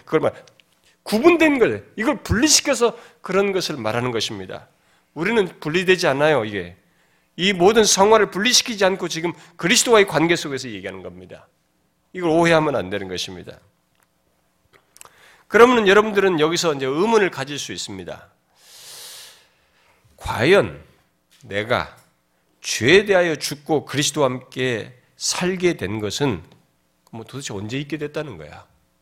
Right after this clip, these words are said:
그런 일이 정말 내게 있게 된 건가? 이게 정말 실제성이 있는 얘기냐? 그게 뭐 언제 있다, 어, 언제 있게 됐다는 것이냐라고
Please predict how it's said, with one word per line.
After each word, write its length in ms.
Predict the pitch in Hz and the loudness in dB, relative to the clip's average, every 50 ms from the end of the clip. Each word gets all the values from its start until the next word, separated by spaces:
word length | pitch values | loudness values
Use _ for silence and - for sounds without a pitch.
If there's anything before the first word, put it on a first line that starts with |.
| _ _ _ _ _ _ _ _ | _ _ _ _ _ _ _ _
그런 260 | - - 139 156 180 | -10 -8 -6 -4 -2
일이 120 | 185 156 117 | -4 -4 -4
정말 260 | 117 120 139 135 104 | -8 -8 -6 -6 -6
내게 240 | 95 101 107 110 104 | -6 -8 -6 -8 -10
있게 240 | 98 - - 135 | -12 -8 -10 -8
된 160 | 123 127 110 104 | -8 -8 -10 -10
건가? 540 | 95 85 76 80 98 92 76 67 - _ _ _ _ _ _ _ - | -12 -12 -6 -4 -4 -4 -6 -8 -16 _ _ _ _ _ _ _ -16
이게 200 | 110 120 180 247 | -10 -8 -6 -6
정말 220 | 240 - 233 247 | -6 -6 -8 -6
실제성이 580 | 226 - - 302 294 - 330 - 269 254 220 147 | -6 -6 -6 -4 -4 -4 -4 -4 -4 -4 -4 -4
있는 240 | 104 92 104 110 95 | -6 -6 -6 -8 -8
얘기냐? 520 | 82 - - 82 92 107 107 82 65 - - - - - _ _ _ _ _ _ | -8 -10 -10 -6 -4 -4 -4 -4 -6 -12 -20 -20 -20 -20 _ _ _ _ _ _
그게 200 | - 175 190 180 | -8 -6 -4 -4
뭐 260 | 131 113 123 104 120 | -2 -2 0 2 2
언제 220 | 131 170 180 220 202 | 2 0 0 -2 -2
있다, 240 | 139 120 - 139 | -4 -2 -2 -2
어, 260 | 139 143 - 127 143 147 | -2 0 -2 -4 -4 -2
언제 220 | 139 131 143 151 | -4 -6 -6 -6
있게 160 | 127 107 - 123 | -8 -8 -8 -8
됐다는 360 | 101 95 - - 90 90 85 | -8 -8 -8 -8 -8 -8 -10
것이냐라고 1500 | 80 76 - - 92 101 117 104 73 64 - - _ _ _ _ _ _ _ 87 92 92 90 92 117 208 226 - | -12 -14 -12 -8 -2 0 0 0 0 -4 -10 -20 _ _ _ _ _ _ _ 2 2 2 4 2 0 0 0 -6